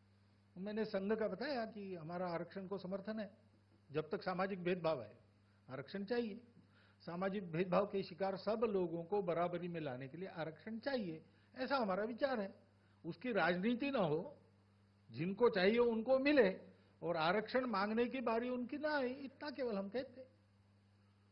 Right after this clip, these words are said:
तो लोगों ने कहा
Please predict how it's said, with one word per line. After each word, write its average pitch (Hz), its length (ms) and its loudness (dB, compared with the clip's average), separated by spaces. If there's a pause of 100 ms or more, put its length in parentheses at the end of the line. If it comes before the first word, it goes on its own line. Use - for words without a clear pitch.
(1120)
तो 190 60 2 (2000)
लोगों 139 200 -6
ने 175 80 -4
कहा 226 340 -10